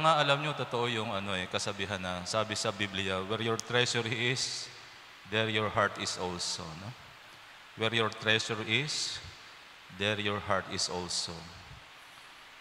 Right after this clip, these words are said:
Okay? So, ang, ah, kung ang kayamanan mo, ang, ang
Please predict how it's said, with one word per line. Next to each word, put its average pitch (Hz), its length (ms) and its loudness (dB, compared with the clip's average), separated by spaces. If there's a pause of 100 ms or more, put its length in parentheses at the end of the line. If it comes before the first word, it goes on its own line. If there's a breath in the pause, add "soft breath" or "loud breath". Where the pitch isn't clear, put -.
(480)
Okay? 107 240 -2 (320)
So, 107 240 -6
ang, 104 240 -2
ah, 98 240 2
kung 117 80 0
ang 113 180 0 (380)
kayamanan 117 640 6
mo, 120 240 0
ang, 110 160 -2 (640)
ang 104 240 -2